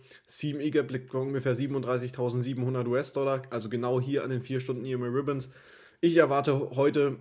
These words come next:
also spätestens heute, irgendwann mal ein Breakout. Entweder wir rasen hier jetzt wirklich durch, kriegen ein bestätigtes Breakout über den Pivot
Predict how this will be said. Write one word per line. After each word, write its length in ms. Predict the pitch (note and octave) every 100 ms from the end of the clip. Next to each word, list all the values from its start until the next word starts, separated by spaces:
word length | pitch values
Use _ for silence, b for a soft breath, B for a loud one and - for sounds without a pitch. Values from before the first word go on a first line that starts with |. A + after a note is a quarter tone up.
| - -
also 220 | B2 B2
spätestens 480 | B2 C3 C3+ B2+ A#2
heute, 180 | B2 B2
irgendwann 420 | B2+ C3 B2+ B2+
mal 100 | A#2
ein 80 | A#2
Breakout. 340 | A#2 A2+ G#2+ G#2+
Entweder 480 | B2+ B2 C3 A#2
wir 160 | A2+ A#2+
rasen 380 | A2+ A#2 B2+ B2+
hier 100 | B2+
jetzt 140 | -
wirklich 240 | C3 A2+ -
durch, 260 | C3+ C#3
kriegen 260 | - B2+ B2+
ein 80 | A#2+
bestätigtes 540 | A2+ B2+ B2+ A2 -
Breakout 380 | - B2 B2+ B2+
über 180 | C3+ B2+
den 140 | B2+
Pivot 400 | A#2 C3+ C3 B2+